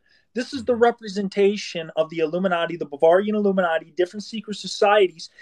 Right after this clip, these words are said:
Speaker 1: misusing their third eye to open dark portals,
Speaker 2: Yes.
Speaker 1: because this is real.
Speaker 2: Yep.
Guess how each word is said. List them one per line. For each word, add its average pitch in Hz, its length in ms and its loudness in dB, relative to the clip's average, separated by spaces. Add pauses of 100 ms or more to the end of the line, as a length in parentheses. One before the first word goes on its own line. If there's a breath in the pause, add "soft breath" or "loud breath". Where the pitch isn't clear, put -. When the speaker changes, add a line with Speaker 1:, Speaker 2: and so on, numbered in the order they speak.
(140 soft breath)
Speaker 1:
misusing 202 1300 2 (140)
their 196 240 6
third 208 340 4
eye 190 360 -2 (260)
to 196 160 2
open 214 400 0
dark 170 240 -2 (160)
portals, - 600 -6 (240)
Speaker 2:
Yes. 101 120 -20
Speaker 1:
because 151 260 -8
this 165 180 -10
is 151 140 -20
real. 160 300 -4 (160)
Speaker 2:
Yep. 95 100 -20